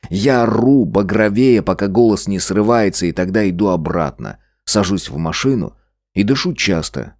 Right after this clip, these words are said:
с непередаваемым облегчением. Как мало иногда надо человеку. Просто выйти в лес и поорать,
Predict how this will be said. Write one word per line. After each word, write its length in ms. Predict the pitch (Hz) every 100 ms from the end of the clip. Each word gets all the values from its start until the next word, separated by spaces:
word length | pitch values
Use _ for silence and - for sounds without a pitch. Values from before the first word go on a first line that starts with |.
| -
с 140 | -
непередаваемым 840 | 117 101 92 87 90 113 101 90 87
облегчением. 800 | 78 80 - 80 65 50 50 _ _ _ _ -
Как 240 | 104 98
мало 400 | 110 127 151 156
иногда 340 | 147 117 107
надо 260 | 104 104 95
человеку. 680 | - 92 90 73 - - _ _ _ _
Просто 360 | 113 135 - 92
выйти 320 | 87 90 -
в 100 | 80
лес 360 | 98 123 - - -
и 140 | 117
поорать, 920 | - - 175 175 90 - 73 64 -